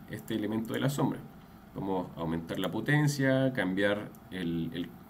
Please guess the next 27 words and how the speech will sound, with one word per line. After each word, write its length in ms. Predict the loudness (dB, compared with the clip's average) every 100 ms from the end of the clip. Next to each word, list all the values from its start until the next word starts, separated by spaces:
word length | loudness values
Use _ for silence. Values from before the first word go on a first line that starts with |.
| -2
la, 580 | 0 0 -2 -4 -8 -10 -8
la 260 | -2 0 2
luz, 540 | 4 4 2 -6 -10
el, 140 | -10 -10 -12 -12
el 140 | -10
color, 440 | -4 0 2 2 0
digamos, 400 | 0 0 0 -4 -14 -18 -18 -20 -20 -18 -16 -6
que 160 | -2 0
va, 480 | 2 4 4 2
mm, 220 | 0 -4 -6 -14 -20 -20 -20 -20 -14 -14 -8
a, 320 | -6 -2 -2
a 160 | -4 -6
generar 480 | -4 0 2 2 2
esa, 720 | 0 0 0 0 0 -2 -6 -8 -16 -18 -20 -20 -16 -10
ese 220 | -4 0
recorte. 640 | 2 2 4 6 4 0 -4 -14 -18 -20 -16 -6
Vamos 220 | -2 -2
a 60 | 2
aumentar 540 | 2 2 0 -2 -4 0
el 180 | 0 0
power. 680 | 0 6 6 6 4 2 0 -10 -18 -18 -12
Vamos 100 | -10
a 100 | -8
poner, 400 | -6 -6 -6 -8
qué 100 | -10
sé 140 | -8 -4
yo, 280 | -4 -6